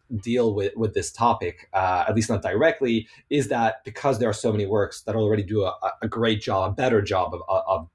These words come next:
of doing this. Um, also, at the core, my book is very much about the current process of transitional justice and e-, especially related institutions like the I C T Y.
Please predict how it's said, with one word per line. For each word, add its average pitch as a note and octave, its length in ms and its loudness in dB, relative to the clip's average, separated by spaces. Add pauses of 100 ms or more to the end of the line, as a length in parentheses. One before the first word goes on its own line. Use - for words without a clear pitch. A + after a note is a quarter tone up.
(200)
of F2+ 160 -2
doing F2 340 0
this. C#2+ 360 -4 (380)
Um, G#2 360 0 (360)
also, D3 520 2
at G#2+ 120 -2
the B2 80 -2
core, A2 680 0 (160)
my B2 180 2
book B2 400 -2 (140)
is A2 160 0
very D3 220 2
much C3+ 200 0
about G#2 140 0
the A2+ 80 -6
current A#2+ 420 0
process F#2+ 380 0
of F2 100 -4
transitional E2+ 500 0
justice G#2 560 0
and G#2 300 2 (420)
e-, A2+ 160 6
especially C3+ 380 0
related A#2 580 0
institutions G#2+ 840 0
like G2 220 0
the G2 160 0
I F#2 100 0
C F2+ 160 -8
T E2 160 -8
Y. F#2 520 -2